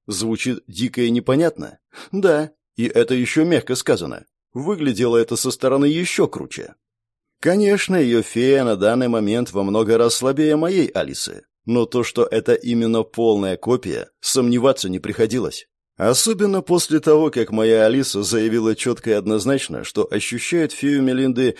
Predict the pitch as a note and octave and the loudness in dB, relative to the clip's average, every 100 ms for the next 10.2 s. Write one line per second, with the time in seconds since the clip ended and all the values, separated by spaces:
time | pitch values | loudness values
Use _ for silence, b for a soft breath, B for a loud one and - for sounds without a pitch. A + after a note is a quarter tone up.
0 | B G#2 B2+ G3+ F#3 D#3 D3+ - C#3+ C3 | B -6 -2 -2 0 0 0 0 0 0
1 | C3 C#3+ - C3 C3 - C3+ C3 C#3+ D3+ | 0 0 -2 -2 -2 0 0 0 0 0
2 | E3+ B2 D#2+ G1+ - _ - G2+ G#2+ C3 | 0 -2 -2 -10 -14 _ -4 -2 0 -2
3 | A#2+ - D3 B2 - A#2+ F#2+ E2 A#2+ E2+ | -2 0 2 2 0 -4 -2 0 -2 -2
4 | - - _ _ _ _ - A3 G3+ - | -8 -18 _ _ _ _ -4 -2 -2 -4
5 | A#2+ C3+ B2 D#3+ C3+ A#2 A#2 C#3 C3+ A#2 | -4 -4 0 0 0 2 2 4 2 0
6 | b b - B2+ E3+ F3+ D3 C#3+ C3 D3+ | b b -6 -2 -2 0 2 2 4 2
7 | C#3+ A#2+ A#2+ - C#3 C#3+ C#3 C#3+ A2 D3+ | 0 -2 -2 0 0 0 0 0 0 -2
8 | D#3 - A#2 G#2+ A2 - A2 G#2 B2 - | -2 -4 -6 -4 -4 -4 -2 -2 -2 -2
9 | B2+ A2 G#2+ G#2 B2 A#2 C3+ E3 - F3+ | -2 -2 -2 -2 -6 -6 -6 -8 -4 -2
10 | G2 | -2